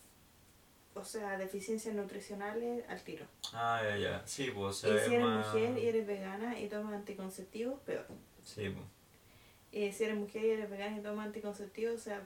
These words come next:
Speaker 1: piensa en todas las hormonas que estáis meando al
Speaker 2: Ujú.
Speaker 1: mundo. <laughs> Eh, o sea, ya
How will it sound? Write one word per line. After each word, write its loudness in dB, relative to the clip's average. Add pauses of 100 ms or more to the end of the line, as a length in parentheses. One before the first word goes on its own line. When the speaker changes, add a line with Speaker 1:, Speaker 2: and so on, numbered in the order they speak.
Speaker 1:
piensa -6
en -6
todas -8
las -2
hormonas -6
que -14
estáis -8 (160)
meando -8
al -8
Speaker 2:
Ujú. -2
Speaker 1:
mundo. 8
<laughs> -4
Eh, -4 (220)
o -12
sea, -6
ya -4